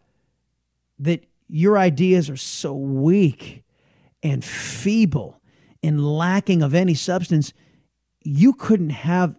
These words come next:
you couldn't stand to have them challenged by another point of view. Not that V P Pence was going to engage in any of that. Hell, it had been me. <laughs>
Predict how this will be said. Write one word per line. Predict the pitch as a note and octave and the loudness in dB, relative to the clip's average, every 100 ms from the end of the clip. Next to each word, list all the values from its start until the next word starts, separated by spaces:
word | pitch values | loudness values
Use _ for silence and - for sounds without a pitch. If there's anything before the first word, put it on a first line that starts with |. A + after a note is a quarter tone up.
| - | -2
you | F#3+ | -2
couldn't | - C#4 E3+ | 2 0 0
stand | D3 - - A#3 A#3 A3+ | -6 -10 -4 -2 -2 -2
to | |
have | F#3 F#3 G3+ | -2 -2 -2
them | F#3 D#3+ | -4 -6
challenged | - F#3 G#3+ A3+ F#3+ C#3+ | -8 -6 -4 -2 -2 -2
by | F#3 | -2
another | F3 F#3+ F#3+ | -2 -4 -6
point | - G3 F3+ | -6 -4 -2
of | |
view. | B2+ D3 G#3+ C#4 G3+ - _ _ _ _ _ _ _ _ _ _ | -2 -2 -2 -4 -6 -12 _ _ _ _ _ _ _ _ _ _
Not | A#3+ C#4+ C4+ | 0 2 2
that | F#3+ D3 _ _ _ _ _ _ _ _ | -2 -4 _ _ _ _ _ _ _ _
V | C#3+ C#3 G#3 | -6 0 2
P | F#3+ - F#3 | 2 0 0
Pence | C#3 - G3+ D#3 D#3 - _ _ _ _ _ _ _ _ _ _ - | 0 0 0 0 -4 -8 _ _ _ _ _ _ _ _ _ _ -10
was | A3 | -6
going | A#3+ B3 | -2 0
to | A#3+ B3 | 0 0
engage | A#3+ G#3 B3+ C#4 B3 | 0 2 2 2 2
in | G#3+ | 2
any | - E3+ D3+ | 2 2 2
of | C3 | 0
that. | B2 A#2+ - | -2 -4 0
Hell, | G3+ D#3+ | 0 2
it | |
had | C3+ | 2
been | E3 D#3 | 4 4
me. | F3+ G#3+ D#3 D#3+ _ - | 4 4 2 0 _ -14
<laughs> | - | -4